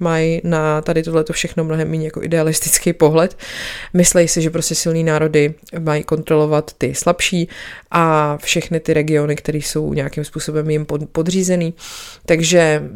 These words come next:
jak víme, že Čína prostě se stává agresivnější nejen vůči Tajvanu, ale dalším sousedům, tak, eh,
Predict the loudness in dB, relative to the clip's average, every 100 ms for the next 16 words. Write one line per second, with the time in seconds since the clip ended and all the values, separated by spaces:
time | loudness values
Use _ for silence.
0 | -6 -2 -2 -2 -2 0 -2 -4 -4 -2
1 | -2 0 -2 -4 -6 -4 -2 -2 -2 -2
2 | -2 -4 -2 -2 -2 -2 -2 -2 -4 -4
3 | -4 -4 -4 -6 -2 -2 0 0 0 -2
4 | -2 -4 -4 -4 -4 -2 -4 -4 -6 -6
5 | -4